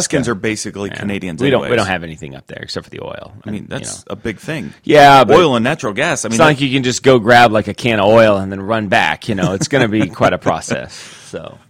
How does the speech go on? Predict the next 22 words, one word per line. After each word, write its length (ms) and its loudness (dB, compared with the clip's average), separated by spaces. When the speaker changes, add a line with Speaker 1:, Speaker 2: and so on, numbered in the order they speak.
Speaker 1:
A 60 -2
dozen 440 -2
Canadians 520 -4
raid 380 -4
Alaska 560 -4
for 340 -8
five 360 -8
gallons 320 -6
of 100 -10
oil. 280 -6
Speaker 2:
Mm-hmm. 280 -6
Speaker 1:
Uh-huh. 160 -8
Speaker 2:
Y-, 160 -6
yeah. 380 -2
Mm-hmm. 420 -8
So 460 0
anyway, 320 0
like 240 -4
I 60 -2
said, 180 -4
we 240 -4
are 580 2